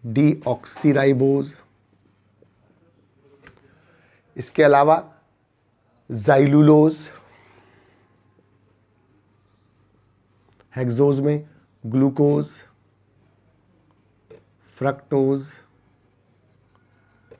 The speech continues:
galactose एटसेटरा, और इसका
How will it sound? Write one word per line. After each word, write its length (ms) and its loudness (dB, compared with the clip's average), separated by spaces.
galactose 640 -4
एटसेटरा, 600 -8
और 300 -8
इसका 320 -10